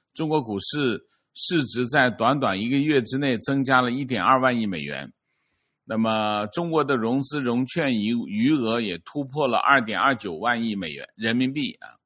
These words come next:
超过了二零一五年的股灾水平。所以中国的监管，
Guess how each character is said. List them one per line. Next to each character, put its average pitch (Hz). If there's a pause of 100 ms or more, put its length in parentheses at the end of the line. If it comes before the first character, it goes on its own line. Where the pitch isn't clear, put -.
(440)
超 160
过 156
了 131
二 123
零 135
一 135
五 98
年 90
的 110
股 85
灾 117
水 90
平。 65 (520)
所 139
以 127
中 170
国 160
的 147
监 151
管， 90